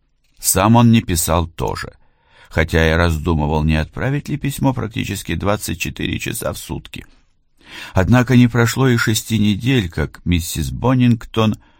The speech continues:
уведомила Уилфреда, что Питер умер от воспаления легких. Конечно, Генри понимал, это могло бы случиться когда угодно и где угодно.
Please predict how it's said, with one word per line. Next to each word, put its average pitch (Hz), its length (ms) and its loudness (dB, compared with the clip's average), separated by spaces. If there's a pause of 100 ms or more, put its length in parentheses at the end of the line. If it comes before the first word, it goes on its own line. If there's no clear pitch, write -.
(280)
уведомила 147 600 4
Уилфреда, 127 580 2
что 117 240 0
Питер 147 540 -2 (180)
умер 143 520 2 (500)
от 95 160 0
воспаления 101 800 0
легких. 104 680 -8 (1800)
Конечно, 92 440 2
Генри 92 320 2
понимал, 85 720 0 (640)
это 76 220 0
могло 78 280 2
бы 85 120 0
случиться 82 560 -4
когда 76 340 -2
угодно 82 680 0
и 87 120 -4
где 92 340 -2
угодно. 57 600 -8